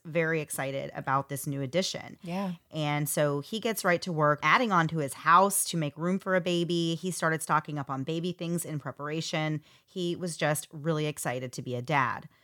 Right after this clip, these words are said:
Speaker 1: So although things on paper seem like they're okay, you know, they're married, they're expecting a baby, Jerry started getting suspicious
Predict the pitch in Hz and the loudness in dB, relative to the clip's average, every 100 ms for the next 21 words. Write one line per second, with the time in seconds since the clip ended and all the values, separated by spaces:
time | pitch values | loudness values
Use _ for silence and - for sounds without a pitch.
0 | _ _ _ _ _ - - 180 185 196 | _ _ _ _ _ -8 0 6 8 8
1 | 240 302 294 247 190 180 - 233 202 160 | 6 4 2 4 4 2 -2 0 2 2
2 | - 175 170 160 160 139 147 - 190 160 | 2 2 2 2 0 0 -2 -2 0 0
3 | 113 123 151 160 139 131 131 _ 131 123 | 2 -2 -4 -2 -2 -2 -6 _ -6 -2
4 | 165 214 202 196 196 170 135 135 135 127 | 2 4 6 4 2 0 -2 -4 -8 -8
5 | 139 135 185 180 170 175 170 165 165 - | -8 -4 0 2 2 2 2 0 -2 -8
6 | _ _ _ _ _ _ - 196 240 302 | _ _ _ _ _ _ -2 2 2 2
7 | 208 208 175 139 165 196 - 403 - - | 2 2 0 0 -2 -2 -4 -2 -4 -4
8 | - | -6